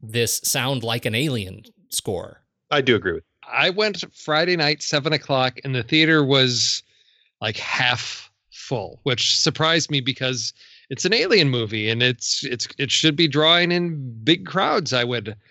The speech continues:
Speaker 3: hope, or maybe Prometheus killed off, you know, a lot of the, the interest in this. How was it where, where you saw it?
Speaker 2: I, I saw, uh, imax. I just saw it today, uh, kind of Sunday afternoon.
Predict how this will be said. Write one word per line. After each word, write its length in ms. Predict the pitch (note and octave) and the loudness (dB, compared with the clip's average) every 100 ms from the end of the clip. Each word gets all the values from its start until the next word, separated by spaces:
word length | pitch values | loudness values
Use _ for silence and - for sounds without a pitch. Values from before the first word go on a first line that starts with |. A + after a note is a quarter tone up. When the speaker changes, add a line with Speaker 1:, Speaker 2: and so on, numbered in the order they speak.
| _ - | _ -6
Speaker 3:
hope, 240 | B2 A#2 | -4 -2
or 260 | B2 A#2+ A#2 A2+ A#2 | -2 -2 -2 -4 2
maybe 340 | C3 D3+ D#3 | 4 6 2
Prometheus 760 | - - C#3 D3 D3 E3 D3+ | 2 0 2 2 4 2 2
killed 320 | - E3+ D#3+ D#3 | 0 2 4 4
off, 420 | E3 F3 - - _ _ - - | 2 0 -6 -20 _ _ -20 -8
you 100 | C3+ | -2
know, 180 | C3 C3 | 0 2
a 20 | |
lot 220 | B2+ B2+ | 2 0
of 100 | C3 | 0
the, 300 | B2 B2 A#2+ A2+ | 0 0 -2 -4
the 160 | A#2 | -6
interest 380 | B2 B2 B2+ - | -6 -4 -6 -4
in 60 | A2 | -4
this. 140 | A2+ | -2
How 160 | C3+ C#3+ | 0 2
was 240 | D#3 C#3+ | 2 4
it 140 | D#3 C#3+ | 2 0
where, 540 | C3+ C#3 C#3 C#3+ C#3 B2+ C#3+ _ - | 2 4 6 4 2 -4 -16 _ -10
where 120 | B2 | -4
you 100 | C#3+ | -2
saw 360 | - A2+ D#2+ D2+ | -2 -2 -4 -14
it? 80 | - _ _ - | -18 _ _ -4
Speaker 2:
I, 180 | D3+ F#3+ G3+ | 2 2 2
I 140 | D#3 | 0
saw, 160 | F#3 G3 | 2 4
uh, 680 | D#3+ C#3+ B2+ A2+ G2+ G#2 G#2 | 4 6 6 4 0 -2 -4
imax. 440 | B2+ B2+ G#2 G2 | -2 0 0 -2
I 100 | C3+ D#3+ | 0 0
just 180 | E3+ | 0
saw 160 | - C3 | 2 2
it 60 | - | 0
today, 460 | A2 G#2+ G2+ G2 | -4 -2 -2 -4
uh, 80 | F#2 | -6
kind 180 | - G#2 | -6 -6
of 60 | |
Sunday 260 | - A2 G#2+ | -2 0 2
afternoon. 580 | G2+ G2+ G#2 A2 G#2+ | 0 -2 -2 0 0